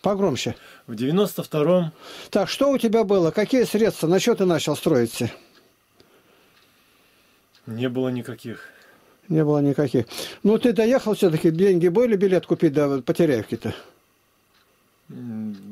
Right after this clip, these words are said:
Speaker 2: да не знаю, нет, не было. Мне на машине привез Шерстобитов Николай, не знаю, за какой
Speaker 1: Так,
Speaker 2: счет или
Speaker 1: еще погромче говори. Так, так ты был женат в это время?
Speaker 2: Да, женат.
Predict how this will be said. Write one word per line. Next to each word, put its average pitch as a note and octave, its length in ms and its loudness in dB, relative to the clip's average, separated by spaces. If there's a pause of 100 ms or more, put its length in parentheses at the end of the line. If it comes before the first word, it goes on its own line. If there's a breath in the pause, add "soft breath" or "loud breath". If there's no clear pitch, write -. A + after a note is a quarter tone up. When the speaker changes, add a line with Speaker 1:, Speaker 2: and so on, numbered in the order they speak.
(160)
Speaker 2:
да A2+ 100 -12
не A#2 380 -6
знаю, B2+ 480 -2
нет, C#3 280 -2 (140)
не B2 200 -8
было. A#2 320 -8 (680 soft breath)
Мне C3+ 140 -6
на C#3 100 -2
машине C#3+ 420 -2
привез C3 360 -4
Шерстобитов C3 680 -6
Николай, A#2+ 480 -8
не A2 100 -8
знаю, A#2+ 340 -6
за A2+ 140 -12
какой A#2 320 -12
Speaker 1:
Так, C#3 160 -2
Speaker 2:
счет C3+ 180 -10
или A2+ 100 -8
Speaker 1:
еще F3 200 2
погромче E3+ 480 0
говори. C#3+ 220 0
Так, A#2+ 220 -2 (160 loud breath)
так E3+ 140 -2
ты B3 140 0
был A#3 180 2
женат A#3 320 0
в G#3 80 4
это E3 160 2
время? A#2+ 400 0
Speaker 2:
Да, A2 240 -12
женат. G#2+ 400 -12